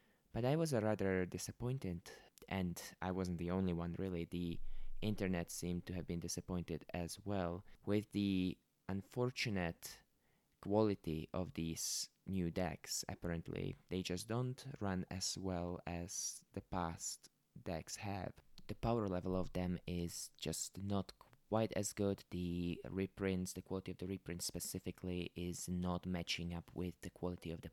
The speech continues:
past product. Just overall rather disappointing, but it does seem that, uh, the one deck that I was particularly interested in, the Saheeli Rai Izzet or Red Blue artifact deck,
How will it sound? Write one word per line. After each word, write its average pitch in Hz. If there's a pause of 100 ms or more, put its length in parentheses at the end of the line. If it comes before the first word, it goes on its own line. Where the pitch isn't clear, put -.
past 92
product. 85 (480)
Just -
overall 98
rather 95
disappointing, 101 (160)
but 117 (400)
it 120
does 156
seem 104
that, 87 (160)
uh, 90
the 87
one 92
deck 90
that 92
I 90
was 101
particularly 85
interested 87
in, 85
the 80
Saheeli 87
Rai 87 (200)
Izzet 98
or 87 (100)
Red 90
Blue 92 (360)
artifact 131
deck, 85